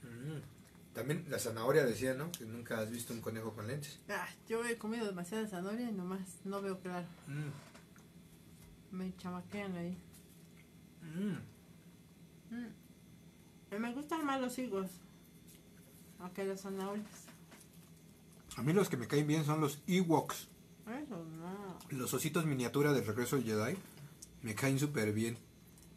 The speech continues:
Speaker 2: Para eso ya andaban de metiches los Urso y el Dax.
Speaker 1: Ahí estaba Urso y Dax, este,
Speaker 2: Ay, la
Speaker 1: en, en el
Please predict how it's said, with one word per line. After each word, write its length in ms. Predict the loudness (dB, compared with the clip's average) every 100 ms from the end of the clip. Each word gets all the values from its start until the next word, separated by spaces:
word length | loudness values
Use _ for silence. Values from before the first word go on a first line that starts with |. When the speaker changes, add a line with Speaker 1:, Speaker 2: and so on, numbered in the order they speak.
| -20 -20 -20 -20 -20 -20 -20 -20 -20 -20 -20 -20 -20 -20 -18 -14 -14 -14 -20 -20 -14 -6
Speaker 2:
Para 120 | -4
eso 120 | 0
ya 100 | 0
andaban 300 | 0 -2 -2
de 60 | -2
metiches 400 | -4 -6 -6 -6
los 200 | -6 -8
Urso 360 | -8 -6 -6 -8
y 60 |
el 160 | -10 -10
Dax. 160 | -10 -2
Speaker 1:
Ahí 160 | 2
estaba 300 | 2 4 6
Urso 280 | 6 6 4
y 60 | 4
Dax, 680 | 6 6 6 4 4 0 -2
este, 440 | -4 -4 -2 0
Speaker 2:
Ay, 0 |
la 60 | 0
Speaker 1:
en, 60 |
en 60 |
el 40 | 0